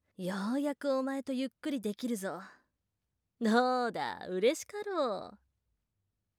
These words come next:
う。ん？おい、どうした？フラフラではないか。と、ん？お前、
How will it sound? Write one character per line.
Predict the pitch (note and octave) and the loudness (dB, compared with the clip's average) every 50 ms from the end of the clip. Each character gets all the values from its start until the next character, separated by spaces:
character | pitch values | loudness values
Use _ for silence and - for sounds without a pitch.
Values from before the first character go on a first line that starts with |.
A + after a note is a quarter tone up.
| _ _ _ _ _ _ | _ _ _ _ _ _
う。 | - A#3 | -12 -12
ん？ | C#4+ - _ _ _ _ _ _ _ _ _ _ _ _ _ _ _ _ - | -12 -12 _ _ _ _ _ _ _ _ _ _ _ _ _ _ _ _ -14
お | A3 - - D4+ F4 F4 | -2 2 4 6 8 8
い、 | C4 G3+ F3 - - - _ _ _ _ _ _ _ - | 6 6 2 -4 -12 -20 _ _ _ _ _ _ _ -8
ど | A3+ F3+ F#3+ G3+ A3+ C4+ F4 G#4+ A4+ F#4+ | -4 -2 0 0 2 4 6 8 10 10
う | C#4 | 8
し | - - | 8 4
た？ | - A3 F#3+ - - - - _ _ _ _ _ _ _ | 2 2 0 -2 -8 -20 -20 _ _ _ _ _ _ _
フ | _ - - - A#3+ B3+ | _ -18 -10 -6 -6 -6
ラ | D4+ F4 F#4 | -6 -6 -8
フ | - - F#4+ | -2 2 4
ラ | F#4 F4+ | 4 6
で | E4+ E4+ | 6 6
は | D#4+ C#4+ | 4 6
な | A#3 A#3 | 4 4
い | A3+ G#3+ | 4 2
か。 | - - G3 F#3+ G3 G#3+ A#3 A3 G#3+ - - A#3+ A#3+ A3 - - _ _ _ _ _ _ _ _ _ _ _ _ _ _ _ _ _ _ _ - - G3 - _ | 2 2 0 2 2 0 -2 -6 -8 -12 -16 -18 -18 -18 -20 -20 _ _ _ _ _ _ _ _ _ _ _ _ _ _ _ _ _ _ _ -20 -18 -18 -18 _
と、 | - G3 - - - _ _ _ _ _ _ _ _ _ _ _ _ _ _ _ _ _ _ _ - F#3+ | -16 -16 -16 -16 -20 _ _ _ _ _ _ _ _ _ _ _ _ _ _ _ _ _ _ _ -10 -10
ん？ | - - _ _ _ _ _ _ _ _ _ _ _ _ _ _ _ _ _ _ _ _ _ - | -10 -12 _ _ _ _ _ _ _ _ _ _ _ _ _ _ _ _ _ _ _ _ _ -12
お | F#3 E3 D3 D3 D3+ D3+ | -12 -12 -12 -12 -10 -10
前、 | D3+ D#3 E3+ G3 A3 A3+ A#3 A3+ A3 | -8 -8 -8 -8 -8 -6 -6 -6 -8